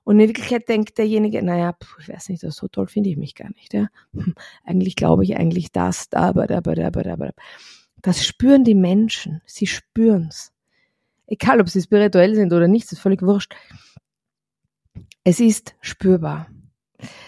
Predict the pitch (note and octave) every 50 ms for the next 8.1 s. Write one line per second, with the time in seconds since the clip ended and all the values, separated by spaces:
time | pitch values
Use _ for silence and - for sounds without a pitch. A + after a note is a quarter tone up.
0 | - - - G3+ - - A#3 A#3 A#3 A3+ - - - A3 A#3+ B3+ - - B3+ A#3+
1 | - - - A#3+ G#3+ G3 F3+ G#3 C#4 D#4 - - D4+ C#4 A#3 - - _ _ _
2 | _ _ _ _ _ _ _ _ _ _ - - - - C4 C4 C4+ - - -
3 | C4 B3 A#3+ - - G#3 G3+ G3 G3 F#3+ G3+ A3 A#3+ A3+ - A#3+ A3+ G3+ G3 F#3
4 | F#3 - - - F3 - - G3+ F#3 - - G3 F3+ - - E4 - _ - -
5 | - G3+ G3 G3+ G#3 G3+ F#3+ F3+ G3+ F#3+ - - G3 F#3+ F#3 - - F3+ F3 -
6 | F#3 F3+ - F#3 F3 F3 D#3 D#3 D3+ - D#3 D3+ D3+ F3 B3+ E4+ G4 - - -
7 | - - - _ - - - - - _ - G#3+ G#3 - - - F3 E3+ D#3+ D#3
8 | - -